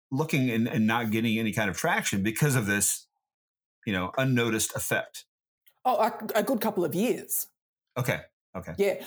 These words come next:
Speaker 2: And so I wasn't then looking for work that whole time. I had, you know, picked up some con-, a contract. I then picked, you know, took a year in a job. But in that time that I was in a job, nobody was saying, "Hey, Donna, come do a project for us." And I'm like,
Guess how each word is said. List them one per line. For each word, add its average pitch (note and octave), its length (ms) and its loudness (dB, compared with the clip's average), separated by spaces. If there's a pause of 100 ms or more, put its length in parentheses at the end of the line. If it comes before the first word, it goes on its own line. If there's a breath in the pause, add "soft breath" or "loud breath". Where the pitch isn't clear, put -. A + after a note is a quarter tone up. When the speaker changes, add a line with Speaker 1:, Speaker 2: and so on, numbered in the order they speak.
Speaker 2:
And A#3+ 140 2
so C4+ 120 2
I A#3+ 60 2
wasn't B3+ 320 2
then F#3+ 240 2
looking G#3 300 2
for - 80 0
work D3+ 260 0
that D#3+ 140 -2
whole D#3 160 -2
time. D3+ 340 -2
I E3 140 2
had, F3 240 -2
you G3+ 100 2
know, F3+ 80 -4
picked - 240 -4
up - 100 -2
some E3+ 140 0
con-, E3 280 -4 (100)
a G#3+ 80 0
contract. D#3+ 520 0
I D#3 200 2
then D#3+ 160 0
picked, C#3+ 260 -6
you F3 80 0
know, E3+ 60 -2
took - 200 -4
a F#3 60 4
year D#3+ 400 2
in D#3+ 240 -2
a D3+ 60 2
job. D3+ 500 0 (400 loud breath)
But G3+ 120 4
in C#4 100 2
that - 180 -2
time G3+ 680 2
that F3+ 120 4
I F3 40 6
was F#3+ 140 4
in G3+ 100 4
a F#3 60 2
job, G#3+ 380 2
nobody F#3 320 4
was F3+ 160 2
saying, E3 300 2
"Hey, G3 140 2
Donna, G#3+ 520 0 (280 loud breath)
come G3+ 120 2
do F3+ 120 2
a D#3+ 60 0
project - 400 -2
for D3+ 240 0
us." - 140 -2
And F3+ 80 0
I'm E3 80 -2
like, E3 180 0